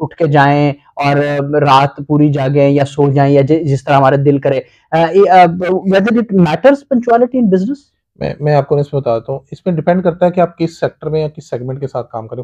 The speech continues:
Speaker 2: For example, जैसे आपका broadcast है, media के है,
Speaker 1: ठीक
Speaker 2: इसमें
Speaker 1: है।
Speaker 2: बहुत ज्यादा time specific जो है ना वो चीजें हैं कि
Speaker 1: बिल्कुल।
Speaker 2: accurate उसने उस वक्त पे शुरू होना है,
Speaker 1: पंक्चुअल।
Speaker 2: उसमें आप पंक्चुअल, उसमें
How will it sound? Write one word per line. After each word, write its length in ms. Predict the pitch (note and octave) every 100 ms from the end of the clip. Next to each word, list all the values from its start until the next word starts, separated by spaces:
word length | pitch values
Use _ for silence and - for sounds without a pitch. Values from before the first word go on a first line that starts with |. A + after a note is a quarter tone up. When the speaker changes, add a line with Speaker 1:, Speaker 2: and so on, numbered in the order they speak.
| -
Speaker 2:
For 100 | C3+
example, 280 | C#3 D3 C#3
जैसे 220 | B2+ C#3+ C3
आपका 240 | B2 C3+
broadcast 540 | B2 A#2 - B2 -
है, 140 | A#2+ A#2
media 300 | A#2+ A#2+ A#2+
के 80 | B2
है, 200 | A#2+ B2 _ _ -
Speaker 1:
ठीक 120 | B2+
Speaker 2:
इसमें 120 | D#3
Speaker 1:
है। 140 | B2+
Speaker 2:
बहुत 360 | C#3 C#3+ G#3 F3+
ज्यादा 200 | D3 C#3+
time 320 | D3 C3+ C#3
specific 560 | C#3 - C3+ C3+ - C3+
जो 100 | B2+
है 40 |
ना 60 | A#2+
वो 100 | B2
चीजें 340 | - A2 A2
हैं 180 | G#2+ A2 _
कि 60 | -
Speaker 1:
बिल्कुल। 320 | C#3 A#2 A#2+
Speaker 2:
accurate 360 | A2+ C#3+ C#3 C3+
उसने 180 | C3 B2+
उस 120 | -
वक्त 100 | B2+ -
पे 60 |
शुरू 220 | B2+ C3 A#2+
होना 180 | A2+
है, 60 | A2+
Speaker 1:
पंक्चुअल। 520 | - - E3+ C#3+ B2+
Speaker 2:
उसमें 200 | G#2 F3+
आप 80 | D#3
पंक्चुअल, 380 | D#3 C3 C3 B2+
उसमें 200 | - F3+